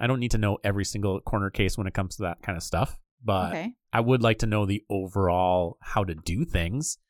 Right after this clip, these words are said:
Speaker 1: So then
Speaker 2: Yeah.
Speaker 1: when I mess up, I know I did it myself. Not, "Hey, Natasha, what do I need to do with my turn?"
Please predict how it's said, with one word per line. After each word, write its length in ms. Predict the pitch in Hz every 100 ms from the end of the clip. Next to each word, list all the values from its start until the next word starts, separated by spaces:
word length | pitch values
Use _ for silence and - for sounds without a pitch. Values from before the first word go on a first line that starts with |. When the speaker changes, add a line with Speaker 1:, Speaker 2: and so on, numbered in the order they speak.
| _
Speaker 1:
So 140 | -
then 100 | 220
Speaker 2:
Yeah. 140 | 220 -
Speaker 1:
when 80 | 123
I 100 | 117
mess 360 | 110 117 120
up, 160 | 147 151
I 120 | - 110
know 280 | 107 107 107
I 140 | 98
did 300 | 104 104 101
it 120 | 104
myself. 480 | 101 92 - 127 92
Not, 320 | 107 101 101 - _ _
"Hey, 100 | -
Natasha, 420 | 143 - 147 -
what 100 | 113
do 40 | 120
I 40 |
need 220 | 123 123 120
to 60 |
do 60 | 123
with 120 | 120
my 140 | 117 101
turn?" 420 | - 123 87